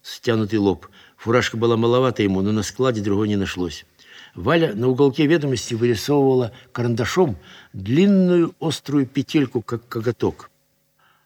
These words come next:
«А чего вы от Авдеевых ушли? Ведь там лучше было».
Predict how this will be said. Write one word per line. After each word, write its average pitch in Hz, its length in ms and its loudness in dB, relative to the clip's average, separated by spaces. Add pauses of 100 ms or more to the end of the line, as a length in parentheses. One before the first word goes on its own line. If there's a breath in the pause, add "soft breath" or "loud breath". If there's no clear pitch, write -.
«А 127 160 -2
чего 196 260 6
вы 185 100 4
от 175 100 -2
Авдеевых 143 480 4
ушли? 127 300 -2
Ведь 123 260 -4
там 208 160 2
лучше 175 320 2
было». 90 280 -2